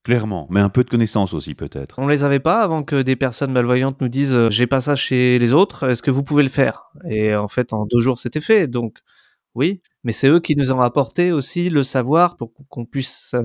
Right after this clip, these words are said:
Speaker 2: modifier ce qu'il fallait modifier. Et ça rejoint l'idée d'Amandine d'inclure des gens, parce que c'est vrai qu'il y a un problème dans le podcast et dans tous les médias, j'ai envie de dire, c'est une sous-représentativité féminine,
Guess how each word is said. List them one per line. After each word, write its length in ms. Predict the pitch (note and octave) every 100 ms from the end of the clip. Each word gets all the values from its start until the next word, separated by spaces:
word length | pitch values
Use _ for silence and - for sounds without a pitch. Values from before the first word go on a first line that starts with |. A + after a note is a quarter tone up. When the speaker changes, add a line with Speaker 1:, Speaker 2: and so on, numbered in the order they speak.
| A#2
Speaker 2:
modifier 420 | A#2+ B2 A#2+ D3+
ce 100 | C#3+
qu'il 120 | -
fallait 240 | - C3 C3+
modifier. 460 | C3+ C3+ - A2+ _ -
Et 80 |
ça 180 | B2+ D3+
rejoint 340 | B2 C#3+ F3 F3
l'idée 320 | D3 C#3 C#3+
d'Amandine 500 | C3+ C3 C3 C#3+ C#3+
d'inclure 400 | B2+ A#2 C3+ B2+
des 140 | B2+
gens, 120 | B2
parce 200 | A#2 A2+
que 240 | - A2+ G#2+
c'est 160 | -
vrai 100 | A2
qu'il 220 | A2 A#2 G#2+ -
y 80 | B2
a 60 | A2
un 40 |
problème 360 | G#2 A#2+ A#2+ A#2+
dans 100 | G2+
le 80 | G2+ -
podcast 400 | - - A#2+ -
et 20 |
dans 120 | G#2+ G2+
tous 140 | -
les 100 | G#2
médias, 360 | G#2+ G#2+ B2 C3
j'ai 120 | A#2
envie 100 | G#2
de 60 |
dire, 240 | G#2+ D3 C#3+
c'est 160 | -
une 100 | G#2
sous-représentativité 1300 | G2 - C#3+ C3 A#2+ - G#2+ - G#2+ A2 G#2+ - A2+
féminine, 440 | - G2+ G2+ D#3+